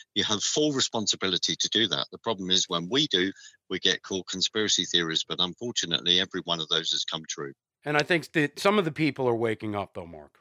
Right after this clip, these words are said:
Speaker 2: A lot more people are
Speaker 1: Yes, they,
Speaker 2: waking up.
Speaker 1: they are. They are.
Speaker 2: Aside from
Speaker 1: They
Speaker 2: the
Speaker 1: are.
Speaker 2: media,
Speaker 1: But
Speaker 2: and we'll, we'll decide that on later. Listen,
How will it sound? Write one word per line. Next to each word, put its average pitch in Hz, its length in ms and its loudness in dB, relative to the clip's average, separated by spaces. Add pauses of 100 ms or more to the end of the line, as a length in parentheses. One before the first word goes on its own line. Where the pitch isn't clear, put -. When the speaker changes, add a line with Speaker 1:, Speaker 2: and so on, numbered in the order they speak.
(140)
Speaker 2:
A 120 80 -4
lot 160 240 8
more 196 220 6
people 156 400 -2
are 113 60 6
Speaker 1:
Yes, 113 180 4
they, 107 60 2
Speaker 2:
waking 113 160 2
up. 101 40 2
Speaker 1:
they 95 140 6
are. 85 160 0 (320)
They 78 140 2
are. 71 100 -4 (220)
Speaker 2:
Aside 135 300 2
from 156 100 2
Speaker 1:
They 156 40 4
Speaker 2:
the 139 60 2
Speaker 1:
are. 131 40 0
Speaker 2:
media, 120 360 -2
Speaker 1:
But 80 120 -6
Speaker 2:
and 113 80 -8
we'll, 117 200 -4
we'll 127 80 -8
decide 117 460 -6
that 113 160 -6
on 107 100 -8
later. 107 220 -10 (240)
Listen, 185 400 4